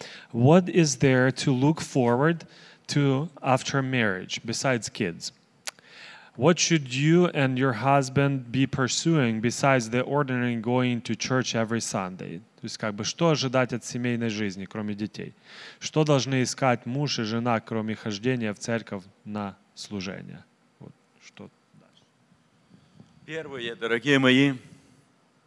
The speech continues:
Speaker 2: первое — то, что определил Господь, что нехорошо быть человеку одному. Хотим ли мы или не хотим? Но человеку одному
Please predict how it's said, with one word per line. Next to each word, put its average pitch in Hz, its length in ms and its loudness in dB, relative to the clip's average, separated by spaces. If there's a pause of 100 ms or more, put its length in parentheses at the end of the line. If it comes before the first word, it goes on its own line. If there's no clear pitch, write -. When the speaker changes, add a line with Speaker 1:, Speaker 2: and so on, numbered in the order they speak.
(340)
Speaker 2:
первое — 104 460 0
то, 139 200 -8
что - 240 -10
определил 107 600 -10
Господь, 98 520 -14 (540)
что - 240 -8
нехорошо 117 600 -6
быть 127 200 -4
человеку 95 720 -8
одному. 92 440 -18 (2500)
Хотим 143 380 -8
ли 139 120 -8
мы 135 180 -8 (140)
или 117 200 -10
не 110 140 -12
хотим? 104 480 -14 (1900)
Но 123 180 -10
человеку 110 640 -4
одному 98 440 -10